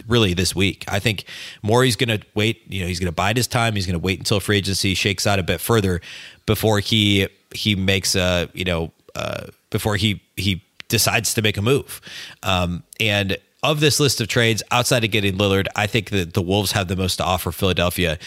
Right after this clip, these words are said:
And that's why I think it's important for Wolves fans to pay attention, along with Dane's note that, like, there's multiple executives who are saying they should just do this. I mean, they, they, the Wolves have enough assets to do this as long as they're willing to part with them.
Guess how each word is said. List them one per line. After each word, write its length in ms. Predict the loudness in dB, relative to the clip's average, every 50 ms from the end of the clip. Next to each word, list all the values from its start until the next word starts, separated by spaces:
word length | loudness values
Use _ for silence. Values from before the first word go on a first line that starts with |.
| -14 -14 -14 -16 -18 -16 _
And 300 | -4 -2 0 0 0 0
that's 240 | 0 0 0 0 2
why 220 | 2 2 4 4 2
I 80 | 0
think 280 | 0 -2 -2 -2 -4 -6 -6
it's 140 | -2 -2 -2
important 360 | 0 2 2 2 2 0 0
for 120 | -2 0
Wolves 200 | 2 2 0 0
fans 220 | 0 0 0 2 2
to 60 | 2
pay 140 | 2 2 2
attention, 340 | 2 0 -2 -2 -2 -2 0
along 220 | 2 2 2 2
with 120 | 2 2
Dane's 320 | 2 2 2 2 0 0 0
note 280 | 2 2 2 2 2
that, 300 | 2 2 0 0 0 -2
like, 180 | -2 -2 0 0
there's 200 | 0 0 0 2
multiple 420 | 2 2 2 0 0 0 2 2
executives 540 | 2 2 2 0 0 0 0 -2 -2 -2 -2
who 100 | -2 0
are 60 | 0
saying 240 | 0 2 2 2 2
they 80 | 0 -2
should 160 | -2 -2 -2
just 200 | -2 -2 -2 -2
do 140 | 0 0 0
this. 320 | 0 -2 -4 -4 -6 -4
I 40 | -4
mean, 120 | -2 -2
they, 140 | -2 -2 -4
they, 320 | -4 -2 0 0 0 0 -2 -6 -12 -18 -18 -20 -20 -20 _ _ _ _ _ _ _
the 180 | -6 -2 -2 2
Wolves 300 | 4 4 4 4 4 2
have 360 | -2 -2 0 2 2 2 2
enough 320 | 0 0 0 0 0 0 0
assets 400 | 0 0 0 0 0 -2 0 -2
to 80 | -2
do 140 | 0 0 2
this 180 | 2 2 0 0
as 180 | -2 -2 0
long 240 | 0 2 2 2 2
as 80 | 0 0
they're 120 | 0 0
willing 240 | 0 0 0 0 -2
to 100 | -4 -4
part 300 | -2 0 0 0 0 -2
with 140 | -4 -2 -2
them. 200 | -2 -2 -2